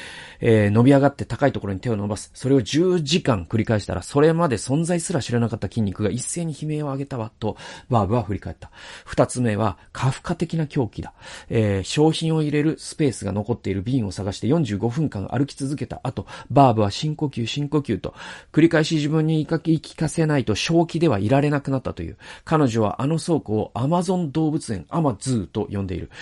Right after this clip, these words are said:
えーっと、これだからこれもう、あまりにもこの、その光景が不条理で、気が狂いそうになるんですって。え、三つ目は寒冷地仕様ではないキャンピングカーの中で氷点下の気温に耐えることという、文字通り生き残りをたけ-、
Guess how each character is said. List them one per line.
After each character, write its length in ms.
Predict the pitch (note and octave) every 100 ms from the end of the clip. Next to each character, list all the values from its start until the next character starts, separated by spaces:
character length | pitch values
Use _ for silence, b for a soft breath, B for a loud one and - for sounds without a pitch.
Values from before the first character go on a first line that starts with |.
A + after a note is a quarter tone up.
| B B B
え 320 | F#2+ G2+ G2+
ー 40 | G2
っ 20 |
と、 140 | G2+
こ 80 | A#2
れ 60 | A2+
だ 40 |
か 60 | G#2+
ら 80 |
こ 100 | F#2+
れ 80 | G#2
も 260 | G#2+ G2 -
う、 20 |
あ 120 | - F3+
ま 120 | A3
り 60 |
に 60 | G#3
も 100 | A2
こ 120 | -
の、 100 | G2
そ 180 | F#2 E3+
の 80 | G#3+
光 340 | - B3+ C4
景 220 | - B3
が 100 | A#3
不 200 | G#3 -
条 240 | F#3+ A#3 A#2
理 120 | F2
で、 200 | F2 - _ _ -
気 140 | F3
が 100 | G#3+
狂 160 | A3 G#3+
い 80 |
そ 160 | G3+ F3
う 40 |
に 60 | F#2+
な 60 | E2
る 80 |
ん 20 | D2+
で 60 |
す 60 | -
っ 20 |
て。 120 | - B B B
え、 100 | C#3+
三 140 | F#3+ G#3
つ 140 | -
目 100 | G#3+
は 140 | G#2 -
寒 280 | F#3 G#3+
冷 140 | A3+ A3+
地 140 | A3
仕 140 | G#3 A3+
様 140 | C3
で 60 | F#2+
は 100 | F#2+
な 120 | A2+
い 120 | - -
キ 120 | C#3+
ャ 60 |
ン 80 | D3+
ピ 120 | -
ン 60 | D#3+
グ 100 | D3+
カ 120 | A2
ー 20 |
の 100 | F2
中 160 | G#2 G2+
で 140 | F#2+
氷 240 | - F#3+ G3
点 180 | G#3 F3
下 120 | F#2
の 100 | F2+
気 160 | -
温 100 | B2
に 140 | C3+ C3
耐 160 | G#2
え 20 | B2+
る 60 |
こ 100 | -
と 140 | - D#2+
と 40 |
い 120 | G2
う、 80 | G2+ B B -
文 220 | F3 G#3+
字 140 | A3+
通 80 | A3 G3+
り 80 | F#3+
生 80 | A#2+
き 80 | C#3
残 220 | C#3 -
り 60 | B2+
を 60 |
た 140 | A2+
け-、 100 | A2